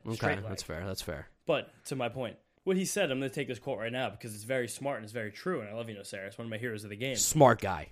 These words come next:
Speaker 2: Brilliant. There's no such thing as a bad one-year contract. We know that. But now, the way that the baseball teams go about valuing players, and the way that we know how baseball players, one,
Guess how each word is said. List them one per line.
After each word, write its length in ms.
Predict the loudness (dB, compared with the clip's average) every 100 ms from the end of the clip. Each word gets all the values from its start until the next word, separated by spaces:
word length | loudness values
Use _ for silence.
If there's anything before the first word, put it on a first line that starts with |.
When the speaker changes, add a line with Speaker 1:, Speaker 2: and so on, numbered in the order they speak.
| -4
Speaker 2:
Brilliant. 440 | 0 0 -2 -8 -16 -2
There's 200 | 0 2
no 220 | 2 2
such 300 | 2 -2 0
thing 160 | 0 2
as 80 | 2
a 20 |
bad 220 | 2 2
one-year 220 | 2 0
contract. 420 | 0 -2 -2 -6 -6
We 60 |
know 160 | -4 -6
that. 220 | -8 -10
But 160 | -10 -10 -12 _ -6
now, 640 | 2 4 6 4 4 2
the 140 | 2
way 180 | 2 2
that 280 | 2 0 -6 _ -12
the 120 | -10
baseball 640 | -4 0 0 0 -2 0
teams 520 | -2 -2 2 2 2 0
go 220 | 0 2
about 340 | 2 2 2
valuing 440 | -2 0 0 -2 -6
players, 480 | -4 0 0 -2 -4
and 80 | -4
the 60 |
way 120 | -2 -2
that 360 | 0 -2 -4 -12 -20 -6
we 180 | -2 0
know 300 | 2 4 2
how 180 | 2 -2
baseball 420 | 0 -2 -2 -6
players, 560 | -4 -2 0 0 -4 -4
one, 300 | -2 0